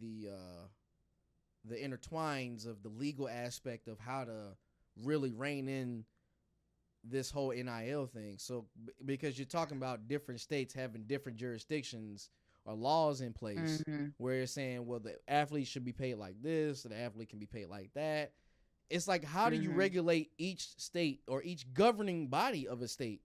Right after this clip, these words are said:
Speaker 1: Like, that's gonna be a lot harder. And you're talking about writing laws in the N C double A,
Speaker 2: Yeah.
Speaker 1: where they just had a blanket statement in the N C double A,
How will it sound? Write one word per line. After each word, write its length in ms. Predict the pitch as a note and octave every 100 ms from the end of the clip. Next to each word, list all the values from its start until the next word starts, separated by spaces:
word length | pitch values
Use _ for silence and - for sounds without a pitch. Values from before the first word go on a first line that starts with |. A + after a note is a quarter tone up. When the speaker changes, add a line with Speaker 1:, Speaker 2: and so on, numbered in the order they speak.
| G#2+
Speaker 1:
Like, 220 | A2+ G#2
that's 280 | D#3 - -
gonna 220 | F3+ C#3+
be 160 | C#3+
a 60 | C3
lot 260 | B2+ E3 D#3+
harder. 560 | F#3 C4+ A#3+ D3 F3+ - _ _
And 80 | C3
you're 60 | D3+
talking 260 | G3+ F3+
about 280 | E3+ D#3+ C3+
writing 360 | B2 D#3+ F3 E3+
laws 520 | A3+ F#4+ E3 G#3 - _ _ _ _
in 140 | G#3 A3+
the 60 | A3
N 100 | A#3
C 140 | B3
double 280 | A3+ A#3+ B3+
A, 60 | D3
Speaker 2:
Yeah. 200 | C#3+ C#3+ - - -
Speaker 1:
where 120 | - D#3+
they 100 | F#3
just 200 | G3+ F#3+
had 160 | A3
a 60 | F3+
blanket 500 | C3 F3 A3 G#3 G3+
statement 400 | - G#3+ A3 F#3
in 80 | D#3
the 80 | D3+
N 60 |
C 120 | C#3+
double 300 | C#3 C#3+ C#3
A, 180 | D3 C#3